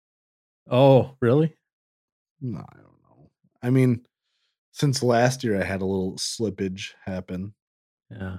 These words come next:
Speaker 1: and I know
Speaker 2: And it's been a year since that's happened.
Speaker 1: So you're thinking you might need new tires just because slippage last year, slippage
Speaker 2: Just to
Speaker 1: incident.
Speaker 2: be careful. Yeah, 'cause, yeah.
Speaker 1: Oh, that's gonna be a bill.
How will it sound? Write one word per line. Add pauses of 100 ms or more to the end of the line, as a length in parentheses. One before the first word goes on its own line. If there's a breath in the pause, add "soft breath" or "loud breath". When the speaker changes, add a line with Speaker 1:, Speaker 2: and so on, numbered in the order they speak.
(120)
Speaker 1:
and
I
know
Speaker 2:
And
it's
been
a
year
since
that's
happened. (480)
Speaker 1:
So (220)
you're
thinking
you
might
need
new
tires
just
because
slippage
last
year,
slippage
Speaker 2:
Just
to
Speaker 1:
incident.
Speaker 2:
be
careful.
Yeah,
'cause, (300 loud breath)
yeah.
Speaker 1:
Oh,
that's
gonna
be
a
bill.